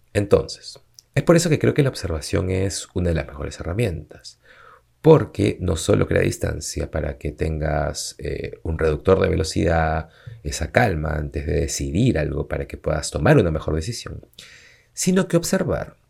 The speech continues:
también crea curiosidad. Porque si realmente estás observando, tienes que ser curioso.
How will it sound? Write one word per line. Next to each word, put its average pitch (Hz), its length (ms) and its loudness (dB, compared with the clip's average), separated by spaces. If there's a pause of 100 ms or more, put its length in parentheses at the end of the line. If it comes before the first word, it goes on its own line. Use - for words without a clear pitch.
también 95 440 2
crea 82 220 4
curiosidad. 73 600 -4 (540)
Porque 117 800 2 (360)
si - 180 2
realmente 180 340 4
estás - 180 -2
observando, 87 800 0
tienes 170 220 2
que - 80 -2
ser 80 140 -4
curioso. - 540 -2